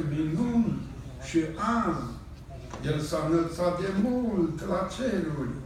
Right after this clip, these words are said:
dar El e printre noi și face minuni. Și a început să scrie apoi poruncile care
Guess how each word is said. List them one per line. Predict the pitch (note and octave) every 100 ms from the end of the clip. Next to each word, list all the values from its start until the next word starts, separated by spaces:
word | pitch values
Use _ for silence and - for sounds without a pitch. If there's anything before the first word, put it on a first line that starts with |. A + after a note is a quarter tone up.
| - - - - - - - - -
dar | C#3 D3 C3 D3
El | G3 G3+ G3 D#3+
e | - - -
printre | D#3+ F#3 G3+ G3+ - E3 E3 D#3+
noi | D#3+ G#3 A3 F#3+ D#3+ C#3
și | -
face | C#3+ - F3 E3+ F3+ D3+ C#3+
minuni. | D3 C#3 F3 D#3+ C#3+ A#2 - - - - - -
Și | A#3+
a | B3+
început | A#3+ F3+ C#3+ A#3 C4+
să | - E3+
scrie | D#3+ - - G#3 C4 B3
apoi | G#3+ D#3 C3 - A#3 A#3+ A3+ G#3+ G3 - - - - - - - - - - - - - -
poruncile | - B3 B3+ D#4+ - - F3+ D#3 D#3
care | - E3+ D#3+